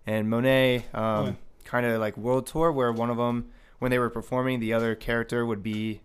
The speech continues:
Speaker 1: in holograms, and then Moment Factory has worked with, uh, their repertoire is just
Speaker 2: Oh, wow.
Speaker 1: very maxed out.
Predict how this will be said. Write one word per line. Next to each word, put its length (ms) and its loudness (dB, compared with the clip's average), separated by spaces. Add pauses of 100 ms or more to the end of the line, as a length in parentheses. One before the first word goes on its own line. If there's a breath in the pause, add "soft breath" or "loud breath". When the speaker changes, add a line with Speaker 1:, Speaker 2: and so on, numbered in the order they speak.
Speaker 1:
in 180 -4
holograms, 520 -4 (440 soft breath)
and 80 -6
then 120 0
Moment 300 4
Factory 360 2
has 160 -2
worked 220 -4
with, 180 -4 (640)
uh, 200 -2 (100)
their 220 0
repertoire 520 -4
is 100 -8
just 300 -12 (340)
Speaker 2:
Oh, 80 -6
wow. 60 -4
Speaker 1:
very 180 -4
maxed 340 -8
out. 200 -8